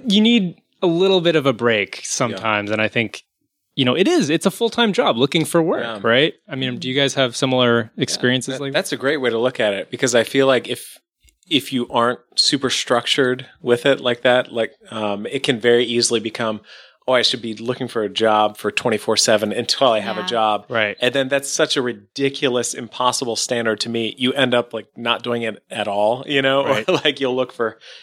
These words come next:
Speaker 2: fifteen minutes and you don't, you're like, "Oh, maybe I should be, you know, messing with my reel instead or tweaking my resume or instead." But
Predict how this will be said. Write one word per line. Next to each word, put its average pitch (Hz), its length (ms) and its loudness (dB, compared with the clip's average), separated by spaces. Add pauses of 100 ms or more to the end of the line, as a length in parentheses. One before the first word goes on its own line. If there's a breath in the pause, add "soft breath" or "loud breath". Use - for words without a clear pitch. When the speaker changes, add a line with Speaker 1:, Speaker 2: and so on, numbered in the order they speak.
Speaker 2:
fifteen 123 500 -2
minutes 123 560 0
and 110 220 0 (420 loud breath)
you 127 160 -2
don't, 127 300 0
you're 127 160 -12
like, 120 180 -12
"Oh, - 220 -6
maybe 131 260 0
I 120 40 0
should 117 180 -6
be, 107 320 -8
you - 100 -8
know, - 180 -12 (760)
messing 120 420 -2
with 107 160 -2
my 104 100 -2
reel 170 440 4
instead 165 480 4
or 123 100 6
tweaking 151 300 0
my 123 100 4
resume 156 640 0
or 127 100 2
instead." 120 640 -2
But 113 260 2